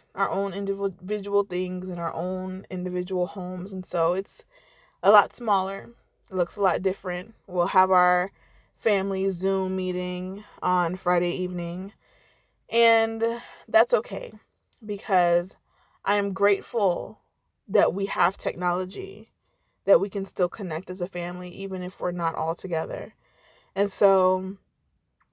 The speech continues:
I encourage you to find things to be thankful for and to be grateful for in this season, as rough as it is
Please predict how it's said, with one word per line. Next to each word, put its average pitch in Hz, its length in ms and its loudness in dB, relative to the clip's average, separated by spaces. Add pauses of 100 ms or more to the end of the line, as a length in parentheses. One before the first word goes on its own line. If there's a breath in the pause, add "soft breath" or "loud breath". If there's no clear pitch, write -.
(260)
I 185 100 -2
encourage 226 400 2
you 208 60 -2
to 196 80 2
find 190 440 0
things 190 300 -2
to 190 80 -4
be 185 100 -6
thankful 180 380 -8
for 175 280 -4
and 180 180 -8
to 196 120 -6
be 180 120 -6
grateful 175 440 -2
for 165 460 0 (420 soft breath)
in 190 180 0
this 175 160 -2
season, 175 680 -2
as 175 180 2
rough 196 480 6
as 185 180 4
it 190 100 2
is 175 580 -2